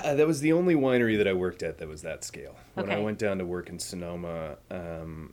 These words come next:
Speaker 1: you know, I'd also kind of been, by that point, I'd been traveling for three years, and I
Speaker 2: Mm-hmm.
Speaker 1: was ready to not be crashing on friends' couches every time I
Speaker 2: Or
Speaker 1: came to town, or
Speaker 2: hitchhiking.
Speaker 1: hitchhiking around.
Speaker 2: Right,
Speaker 1: It's
Speaker 2: I
Speaker 1: like,
Speaker 2: got
Speaker 1: "All
Speaker 2: it.
Speaker 1: right, I should
Speaker 2: Mm-hmm.
Speaker 1: probably get a job,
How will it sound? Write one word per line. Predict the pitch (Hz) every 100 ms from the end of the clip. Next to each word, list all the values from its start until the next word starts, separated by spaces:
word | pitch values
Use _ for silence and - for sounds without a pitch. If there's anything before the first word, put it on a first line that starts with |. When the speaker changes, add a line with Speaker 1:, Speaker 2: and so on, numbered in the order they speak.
| -
Speaker 1:
you | 110
know, | 85 82
I'd | 107
also | 127 120 98
kind | - 107
of | 90
been, | 80 - 101
by | - 95
that | 104 107
point, | - 95 87
I'd | 82 82
been | 85
traveling | - 92 90 85 85 82
for | - 85 78
three | - - 85 82
years, | 82 82 90 - - -
and | -
I | 82
Speaker 2:
Mm-hmm. | 82
Speaker 1:
was | 82 90
ready | 90 87 80
to | 85
not | 82 82 82 -
be | 90
crashing | - 87 85 90 85
on | 82
friends' | - 82 80
couches | - 80 82 87 82
every | 92 85
time | - 92
I | 180
Speaker 2:
Or | 185
Speaker 1:
came | 180
to | 175
town, | 175
or | 170
Speaker 2:
hitchhiking. | 170 170 170 170
Speaker 1:
hitchhiking | 175 98 90 - 175
around. | 180
Speaker 2:
Right, | 185 170
Speaker 1:
It's | -
Speaker 2:
I |
Speaker 1:
like, | 180
Speaker 2:
got | 160 165
Speaker 1:
"All |
Speaker 2:
it. | 127
Speaker 1:
right, | 117
I |
should | 113 101
Speaker 2:
Mm-hmm. | 107
Speaker 1:
probably | 110 95
get | 87
a | 78
job, | - 73 76 302